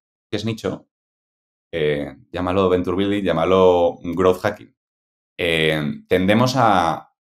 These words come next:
a, yo creo, a hacernos trampas y a, y a ponernos zancadillas unos a otros porque le ponemos nombrecitos chulos a todo. Entonces, eh,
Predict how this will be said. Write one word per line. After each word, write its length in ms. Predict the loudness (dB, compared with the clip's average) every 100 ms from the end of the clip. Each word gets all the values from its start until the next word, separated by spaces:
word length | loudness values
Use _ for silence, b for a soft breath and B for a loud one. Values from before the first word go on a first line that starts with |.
| _ _ _ -4
a, 680 | -2 0 -2 -4 -6 -12 _ _ _ -14
yo 120 | -4
creo, 120 | 0
a 40 | 0
hacernos 420 | -2 -4 -4 -2
trampas 640 | -2 0 0 0 -4 -14 _
y 140 | -4
a, 580 | 0 2 0 -2 -6 -12 _ -10
y 120 | -6
a 140 | -4
ponernos 580 | -4 -6 -2 -2 -2 -4
zancadillas 600 | -4 -2 -2 0 -2 -2
unos 160 | -4 -2
a 80 |
otros 240 | -2 -4 -4
porque 300 | -6 -6 -6
le 80 | -4
ponemos 280 | -4 -4
nombrecitos 800 | -2 -2 -2 -4 -6 -6 -8 -14
chulos 400 | -8 -2 -2 -4
a 80 | -8
todo. 280 | -10 -12 -16 _ _ -12
Entonces, 540 | -6 -6 -8 -20 _ _ _ _ _ _ _ _ -6
eh, 720 | -2 -2 0 0 0 0